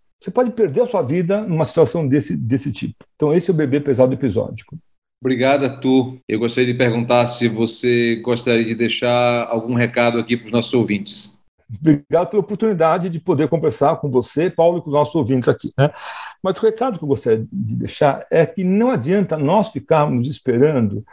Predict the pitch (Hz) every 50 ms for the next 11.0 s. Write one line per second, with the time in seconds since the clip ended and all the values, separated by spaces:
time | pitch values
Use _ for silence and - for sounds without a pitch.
0 | - - - - - - - - - _ _ _ - - 131 127 127 135 - 165
1 | 147 123 - - - - 175 190 190 156 131 113 107 - - 139 117 - 151 151
2 | 139 123 113 131 127 - 117 120 123 117 - - - - - _ 170 175 143 117
3 | 110 - - - - - 160 143 110 117 139 147 143 147 147 147 147 143 127 -
4 | - - - - - - _ - 123 120 127 123 117 120 131 123 - 135 117 127
5 | 127 - - 120 104 107 120 139 156 151 139 127 110 95 87 104 113 104 101 110
6 | _ - - - 107 107 92 _ - 139 113 123 147 151 147 131 143 135 - -
7 | 143 123 151 147 - 143 123 113 123 135 165 139 113 135 123 - - 110 117 131
8 | 131 110 113 107 117 120 98 110 110 - 127 131 117 - - 107 - _ 123 127
9 | 147 147 131 113 98 95 90 110 135 120 - - 151 147 - 135 135 143 143 120
10 | 143 143 143 143 - - 131 - _ 131 139 156 156 127 117 107 95 - -